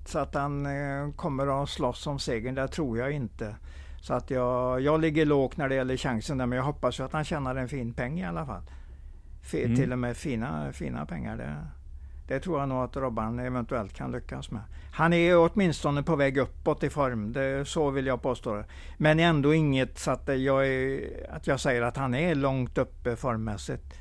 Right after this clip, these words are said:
Speaker 1: Det är
Speaker 2: Och
Speaker 1: bara förhoppning att han är det.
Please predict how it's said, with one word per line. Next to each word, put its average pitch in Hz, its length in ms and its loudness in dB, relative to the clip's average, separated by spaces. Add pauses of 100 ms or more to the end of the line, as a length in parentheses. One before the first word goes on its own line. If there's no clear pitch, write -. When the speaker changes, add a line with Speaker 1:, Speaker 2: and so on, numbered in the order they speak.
(1000)
Speaker 1:
Det 131 60 4
är 143 300 8
Speaker 2:
Och 131 60 8
Speaker 1:
bara 139 220 10
förhoppning 156 500 4
att 156 140 2
han 160 140 2
är 117 160 4
det. 98 140 -6